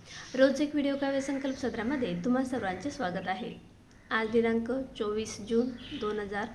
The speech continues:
चोवीस. व्हिडिओ काव्य संकल्प उपक्रमाचा भाग क्रमांक एकशे शहात्तर. आजच्या व्हिडिओ काव्य संकल्प सत्रामध्ये मी तुम्हा सर्वांसाठी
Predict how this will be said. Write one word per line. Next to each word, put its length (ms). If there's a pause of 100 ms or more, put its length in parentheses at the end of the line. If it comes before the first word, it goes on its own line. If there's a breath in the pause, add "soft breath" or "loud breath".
(300)
चोवीस. 360 (540 loud breath)
व्हिडिओ 240
काव्य 260
संकल्प 440
उपक्रमाचा 680
भाग 320
क्रमांक 420
एकशे 380
शहात्तर. 380 (500 loud breath)
आजच्या 360 (100)
व्हिडिओ 240
काव्य 280
संकल्प 440
सत्रामध्ये 720 (140)
मी 80
तुम्हा 260
सर्वांसाठी 680